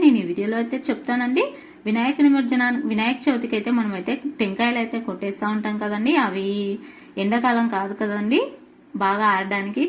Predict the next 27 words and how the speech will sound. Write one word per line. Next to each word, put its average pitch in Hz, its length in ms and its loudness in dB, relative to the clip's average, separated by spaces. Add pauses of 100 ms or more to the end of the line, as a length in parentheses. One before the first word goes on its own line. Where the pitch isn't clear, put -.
కాబట్టి 190 280 0 (100)
బూజు 196 220 -2
పట్టేస్తా 196 420 -4 (100)
ఉంటాయి. 247 300 0
అలా 180 220 0
కాకుండా 208 360 2
ఇలా 233 180 2
ట్రై 175 160 -2 (120)
చేయండి. 240 340 2
మనం 240 140 2 (100)
స్వీట్లు 196 420 -4
అలాంటివి 214 360 -2
అయితే 226 140 -2 (100)
చేస్తా 175 280 -4 (100)
ఉంటాం. 220 240 2 (500)
అలా 285 220 6
కాకుండా 285 380 6
ఇలా 233 120 2 (120)
రోటీలు 214 320 2
అయితే 269 200 0
ప్రిపేర్ 277 320 -2
చేసుకోండి, 277 400 2 (140)
చాలా 175 280 -4 (100)
ఇష్టంగా 247 380 -2
తింటారు. 262 360 0
పిల్లలైనా 214 500 0
సరే, 254 140 -2